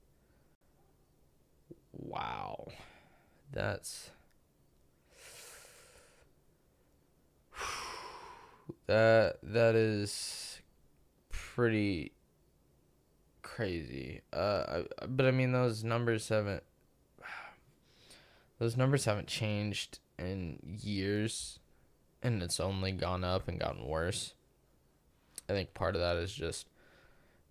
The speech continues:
is the way the market has also advanced in certain ways,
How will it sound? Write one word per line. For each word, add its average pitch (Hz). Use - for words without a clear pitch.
is 95
the -
way 95
the 92
market 90
has 107
also 90
advanced 82
in 95
certain 90
ways, 92